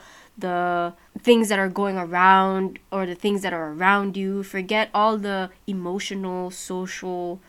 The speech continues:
subtle visions, then you're really mindful, you know? The hardest part about being mindful in today's world, I feel, is our phones, like, technology. Sometimes I'm sitting with someone and I'm like,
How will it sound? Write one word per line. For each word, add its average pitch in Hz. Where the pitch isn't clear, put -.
subtle 196
visions, 185
then 247
you're 320
really 226
mindful, 170
you 180
know? 170
The 190
hardest 240
part 214
about 202
being 196
mindful 185
in 185
today's 175
world, 170
I 165
feel, 196
is 175
our 170
phones, 165
like, 170
technology. 175
Sometimes 254
I'm 220
sitting 214
with 220
someone 226
and 208
I'm 190
like, 175